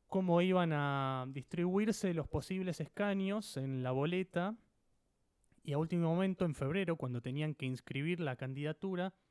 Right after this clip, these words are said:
decidieron ir por separado. Entonces, Hadash y Ta'al,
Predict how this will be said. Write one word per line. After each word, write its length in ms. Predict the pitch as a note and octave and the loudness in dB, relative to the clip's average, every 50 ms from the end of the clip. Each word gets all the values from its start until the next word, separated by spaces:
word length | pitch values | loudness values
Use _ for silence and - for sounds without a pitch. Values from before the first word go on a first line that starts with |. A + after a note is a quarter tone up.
| _ _ _ _ _ _ _ _ _ _ _ _ _ - - | _ _ _ _ _ _ _ _ _ _ _ _ _ -18 -10
decidieron 480 | E3 D3+ C#3 - - E3+ F3 F3+ F#3+ F#3+ | -8 -6 -4 -2 0 2 2 4 2 2
ir 100 | F#3+ - | 2 2
por 160 | - F#3 D#3 | 0 0 0
separado. 540 | - D#3+ - - C#3+ C#3+ C#3 B2+ A#2+ A#2+ A#2+ | 0 0 0 2 2 2 2 2 2 2 0
Entonces, 520 | A#2+ - D3+ D#3 - - D3 - - - _ _ _ _ _ _ _ _ _ _ _ _ _ _ _ _ _ _ _ _ _ _ _ _ _ _ _ _ _ _ _ _ _ _ _ _ - - | 0 -2 -2 -2 -2 -2 -4 -4 -6 -12 _ _ _ _ _ _ _ _ _ _ _ _ _ _ _ _ _ _ _ _ _ _ _ _ _ _ _ _ _ _ _ _ _ _ _ _ -12 -6
Hadash 480 | - D#3 E3 F3+ G3+ G3 - - - - _ _ | -4 -2 0 0 0 -2 -2 -6 -14 -20 _ _
y 360 | - E3 D#3+ D#3+ D3+ D3+ C#3+ C#3 | -8 -6 -4 -2 -2 -2 -4 -4
Ta'al, 500 | - D#3 E3 F3 F#3 G3+ A3 A#3+ B3 | -2 -2 0 0 0 -2 -2 -4 -8